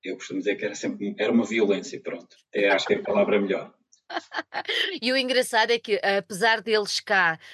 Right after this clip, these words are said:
Speaker 2: ahm, não terem, quer dizer, te-, hoje em dia têm uma, uma aura muito grande à volta deles, e bem merecida, mas a verdade é que eles depois, eh, se não me engano,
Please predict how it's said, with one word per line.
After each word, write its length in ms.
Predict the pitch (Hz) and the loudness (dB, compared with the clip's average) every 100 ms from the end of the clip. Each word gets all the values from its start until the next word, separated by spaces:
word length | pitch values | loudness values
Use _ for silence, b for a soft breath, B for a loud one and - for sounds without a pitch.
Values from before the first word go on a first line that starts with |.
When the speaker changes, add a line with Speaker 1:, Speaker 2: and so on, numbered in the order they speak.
| B _ | B _
Speaker 2:
ahm, 680 | 185 185 180 180 180 180 175 - | 2 4 4 4 2 -2 -10 -6
não 240 | 208 233 | -2 -2
terem, 400 | 220 247 220 214 | 2 2 4 -2
quer 120 | 190 190 | -4 0
dizer, 200 | 202 - | 0 2
te-, 160 | 233 | 0
hoje 280 | 202 196 196 | 2 2 2
em 80 | 214 | 0
dia 280 | 240 247 214 | 2 2 2
têm 400 | - 185 185 185 | 2 2 2 -2
uma, 300 | 190 185 180 | 0 2 2
uma 180 | 190 185 | 2 4
aura 420 | 190 208 196 180 | 4 4 2 0
muito 220 | 196 - | -2 -4
grande 280 | 208 185 180 | 0 2 2
à 80 | 170 | 2
volta 300 | 170 160 165 | 0 0 -2
deles, 320 | 170 254 - B B 196 | -2 -2 -10 B B -8
e 140 | 214 | -8
bem 280 | 160 214 190 | 0 2 2
merecida, 560 | 185 170 196 185 208 220 B B 202 | 0 -4 -2 0 0 -2 B B -4
mas 200 | 220 233 | 2 2
a 60 | |
verdade 380 | 233 233 247 247 | 2 2 4 4
é 60 | 269 | 2
que 120 | 262 | 0
eles 140 | 240 | -2
depois, 520 | - 254 220 190 - - | -6 2 4 4 0 -4
eh, 320 | 202 185 190 | -2 0 0
se 180 | - 226 | -2 0
não 140 | 226 | 0
me 100 | 226 | 0
engano, 460 | 220 208 180 180 | 2 2 2 0